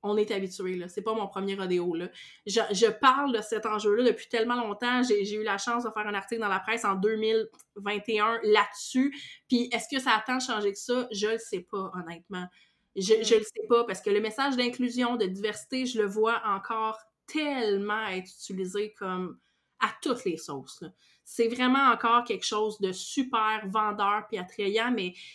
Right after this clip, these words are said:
Speaker 1: il y a vraiment un... un, <laughs> j'allais dire un désir, mais c'est un non-désir de l'appliquer, en fait, c'est
Speaker 2: Ouais.
Speaker 1: le marketing derrière cette idée-là, elle est cool, mais son application, elle, ne nous intéresse pas.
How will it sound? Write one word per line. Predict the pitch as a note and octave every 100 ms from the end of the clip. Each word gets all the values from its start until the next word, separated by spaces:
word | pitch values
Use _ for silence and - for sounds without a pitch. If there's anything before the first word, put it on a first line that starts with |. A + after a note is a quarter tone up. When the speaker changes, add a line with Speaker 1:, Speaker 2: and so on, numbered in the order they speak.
| _
Speaker 1:
il | G3+
y | G#3+
a |
vraiment | G#3 A3 A#3 A#3+ C4+ C4
un... | A3 G3+ G3 G3 - G3+ -
un, | A3 G3+ G3 G3 G3+
<laughs> | G3 C4+ B3+ - _ _ A3
j'allais | G#3 G3+
dire | A3+
un | A#3
désir, | A3 G#3 C#4
mais | A#3+
c'est | -
un | G3
non-désir | G#3 A#3 B3+ A3 G3+ G#3+ A#3
de | G3
l'appliquer, | F#3 F3 - F#3+ A#3 A3+
en | D#3+
fait, | - A3 A3
c'est | - G#3 A#3 - A3+
Speaker 2:
Ouais. | G#3
Speaker 1:
le | G#3+ G#3+
marketing | A#3+ C4 C#4 B3+ D#4 E4+
derrière | B3 G3+ G3+ A#3+
cette | A3+ F#3+
idée-là, | F#3+ F#3+ A#3+
elle | G#3
est | F3 - -
cool, | A3+ G3+ B3 F#4 C#4 B2 - _ _ _ _
mais | E3
son | A#3 A3+
application, | A#3 - A#3 - D#4 -
elle, | A#3 C4 C#4
ne | G#3+
nous | G3+ G#3+
intéresse | G3+ G#3+ G#3
pas. | F4+